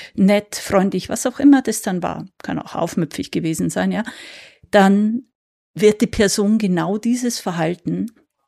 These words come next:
wieder zeigen, ohne auch nur eine Sekunde darüber reflektieren zu können oder entscheiden zu können, sondern es passiert automatisch. Und dann im Nachgang der Situation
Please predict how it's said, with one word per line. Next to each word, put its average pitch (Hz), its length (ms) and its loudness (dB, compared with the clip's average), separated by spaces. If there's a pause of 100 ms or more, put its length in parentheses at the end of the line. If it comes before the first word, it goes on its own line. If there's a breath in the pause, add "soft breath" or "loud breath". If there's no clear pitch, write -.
(120)
wieder 175 320 0
zeigen, 185 560 -2 (1400)
ohne 254 460 6
auch 185 200 -2
nur 185 200 0
eine 165 260 2
Sekunde 240 640 0
darüber 202 560 -2 (440 soft breath)
reflektieren 190 1000 -2 (280)
zu - 160 -6
können 120 340 -6 (600)
oder 160 260 0
entscheiden 208 500 2
zu - 140 -10
können, - 240 -10
sondern 170 160 -6
es 160 80 -10
passiert 214 380 -2
automatisch. 196 800 -6 (1300 loud breath)
Und 202 260 4
dann 262 200 8
im 185 200 4
Nachgang 214 560 0
der 160 120 -4
Situation 170 920 -4